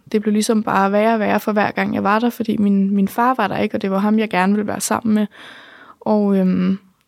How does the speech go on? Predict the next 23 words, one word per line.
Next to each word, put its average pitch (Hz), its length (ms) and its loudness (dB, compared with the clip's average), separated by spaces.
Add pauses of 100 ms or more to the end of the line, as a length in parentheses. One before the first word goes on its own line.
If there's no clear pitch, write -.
(140)
og - 80 -2
jeg 196 140 0
kan 208 280 -2
tydeligt 269 360 0
huske, 220 300 0
at 208 100 -4
især, 214 460 -2 (120)
øhm, 208 560 -2 (160)
om 202 240 2
aftenen, 240 400 0
når 233 80 0
vi 208 100 -2
skulle 208 220 -6
sove, 226 380 0
og 220 80 -2
min 214 140 2
far 208 200 -2
stadig 220 320 -2
ikke 208 120 -4
var 220 60 -4
kommet 208 320 -2
hjem, 240 240 0 (1000)
øhm, 202 540 0